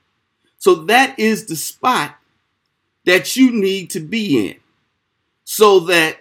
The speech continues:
the old things are passed away. And behold, all things are become new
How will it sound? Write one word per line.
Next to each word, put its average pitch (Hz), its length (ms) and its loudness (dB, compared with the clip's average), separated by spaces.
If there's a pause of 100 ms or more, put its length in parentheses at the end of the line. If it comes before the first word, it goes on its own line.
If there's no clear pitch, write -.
(220)
the 156 180 0 (160)
old 269 600 2
things 147 760 0 (920)
are 147 200 0
passed 175 760 -2 (140)
away. 151 600 0 (1160)
And 160 240 2
behold, 175 640 2
all 202 300 2
things 175 600 2
are 143 160 0
become 139 720 -4
new 139 320 0